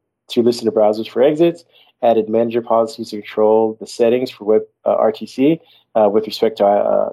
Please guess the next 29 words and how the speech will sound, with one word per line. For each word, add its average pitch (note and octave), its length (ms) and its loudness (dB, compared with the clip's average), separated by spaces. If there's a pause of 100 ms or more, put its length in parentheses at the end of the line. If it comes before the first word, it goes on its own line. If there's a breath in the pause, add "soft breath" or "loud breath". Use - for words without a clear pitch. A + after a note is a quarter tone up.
to A2 120 -2
the G2+ 120 4
O G2 180 4
S. A#2 320 0 (440)
Uh, G2+ 160 2
rounding A#2 340 0
tables A#2+ 360 0
enabled. A#2 600 2 (340)
Uh, G#2 260 4
they've G#2 160 4
also A2 300 0
added A2 340 0
U G#2+ 100 0
R G#2+ 120 2
L A3 80 2
suggestions B2 720 -4
to - 120 -8
the G2+ 160 -6
error G#2+ 220 2
pages, C#3+ 580 -2
uh, G2+ 420 0
that G#2+ 80 0
result G2+ 340 -2
from G2 120 -8
the G2 140 -14
mistyped G#2 340 -4
web G2+ 220 2
addresses. B2+ 560 0
So, F#2+ 280 0